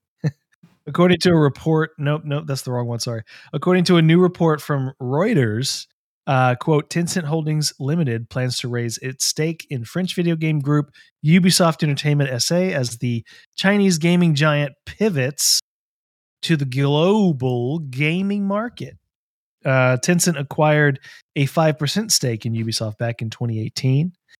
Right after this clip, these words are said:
and it is rumored that Tencent could, uh, off-, offer up, up to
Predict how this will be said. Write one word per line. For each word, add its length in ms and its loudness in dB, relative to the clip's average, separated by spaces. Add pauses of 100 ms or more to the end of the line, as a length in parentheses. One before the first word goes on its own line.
(300)
and 300 4
it 120 2
is 200 4
rumored 500 4
that 160 0
Tencent 340 0
could, 280 -4 (180)
uh, 320 0 (140)
off-, 340 -2 (140)
offer 360 0
up, 240 -2 (500)
up 160 -2
to 600 -2